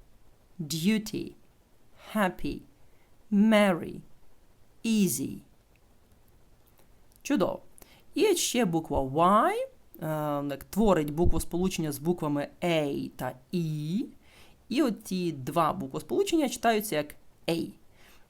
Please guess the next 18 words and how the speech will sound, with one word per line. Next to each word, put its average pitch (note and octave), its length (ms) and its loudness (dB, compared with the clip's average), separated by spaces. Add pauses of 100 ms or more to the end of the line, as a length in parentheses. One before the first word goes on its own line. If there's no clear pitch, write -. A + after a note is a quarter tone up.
Ну, F4 100 4
тобто, E3 520 -2
що - 200 -6 (280)
перед F4 460 6
голосною, G#3 840 2
що D3 260 -6 (180)
після E4+ 420 4
голосної G#3 600 2
в - 60 -4
кінці E3+ 340 -2
слова, E4 480 4 (380)
буква F3+ 260 0
Y A3 320 2
читається, - 420 -2
по - 100 -8
суті, E3+ 240 -4
як D3 180 -6
Y. D3+ 180 -4